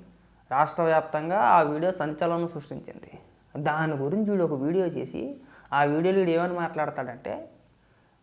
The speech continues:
రాధాకృష్ణ గారిని, బీఆర్ నాయుడు గారిని, అలాగే ఈనాడుకి సంబంధించిన వ్యక్తుల్ని, వాళ్ళని గుర్తు తిట్టేస్తున్నాడు వీడు. ఈ-, వీడు ఈ మేధావి.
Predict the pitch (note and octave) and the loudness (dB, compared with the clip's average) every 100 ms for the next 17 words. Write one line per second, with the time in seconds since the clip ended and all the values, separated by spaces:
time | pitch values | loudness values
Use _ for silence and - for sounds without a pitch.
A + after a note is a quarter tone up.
0 | - D#3 D3+ D#3+ - D3+ A#2 A2 - - | 2 4 4 0 -4 -8 -6 -8 -12 -16
1 | - _ _ _ - E3 E3+ D#3+ D3+ C3+ | -20 _ _ _ -8 2 6 6 4 -2
2 | B2+ B2 A#2+ B2+ - - _ - C#3+ D3+ | -4 -6 -8 -12 -14 -18 _ -8 0 2
3 | E3 D#3+ D#3+ - E3 E3 D#3+ D#3+ D#3+ D3 | 2 2 0 -2 0 0 2 0 -2 -6
4 | D3 D3 D#3+ F3+ C#3+ E3+ - - - C3 | -6 -6 -8 -6 -8 -10 -18 -20 -10 -8
5 | - C3+ B2+ - - - E3+ - F3 E3 | -6 -8 -8 -12 -12 -2 2 2 2 0
6 | F3+ F3 F3 - - - - - - - | -2 -4 -6 -8 -10 -12 -16 -18 -20 -20
7 | - - _ - G3 F#3 F#3 F#3 F3 D#3+ | -20 -20 _ -4 0 4 4 4 4 2
8 | C3 C3 A2+ - - | 2 -2 -4 -12 -16